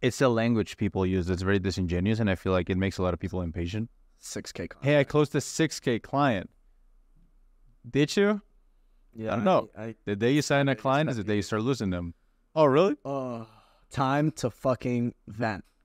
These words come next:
Speaker 2: I made this tweet <laughs> at the beginning of the week where it was like, I can, there's something of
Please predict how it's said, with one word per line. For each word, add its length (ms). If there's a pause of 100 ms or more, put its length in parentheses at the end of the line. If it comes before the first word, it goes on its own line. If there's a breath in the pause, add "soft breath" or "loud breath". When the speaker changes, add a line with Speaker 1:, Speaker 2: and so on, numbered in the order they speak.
(160)
Speaker 2:
I 140
made 220
this 160
tweet 360
<laughs> 160
at 140
the 80
beginning 440
of 80
the 80
week 260
where 100
it 40
was 160
like, 340 (480)
I 440 (280)
can, 300
there's 220
something 380
of 220